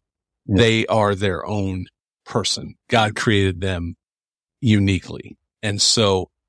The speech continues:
Speaker 2: how, how hard was this for you?
Speaker 1: Well, it was, it was devastating. And to your point, it was probably devastating in part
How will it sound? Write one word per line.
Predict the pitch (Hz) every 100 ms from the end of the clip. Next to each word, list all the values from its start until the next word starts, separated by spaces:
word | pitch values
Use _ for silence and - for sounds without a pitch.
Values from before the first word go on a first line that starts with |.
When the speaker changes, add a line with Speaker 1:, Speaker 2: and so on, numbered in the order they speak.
| _
Speaker 2:
how, | - 151 - -
how | - 143
hard | - 104 85
was | 90 -
this | 98
for | - -
you? | 113 - _ _ _ _ -
Speaker 1:
Well, | 135 131 127 123 - _
it | 123 123
was, | 127 113 -
it | 123
was | 120 104
devastating. | 113 113 104 - 107 98 95 90 - _ _ _ _ _ _ 113
And | 110 107 101 98 _ -
to | 123
your | 117 98
point, | - 127 127 120 - - _ _ _ -
it |
was | 117 110
probably | - 135 131 131 120 113 113 98
devastating | 104 117 113 - 131 117 107 104
in | 98 90
part | - 120 117 101 -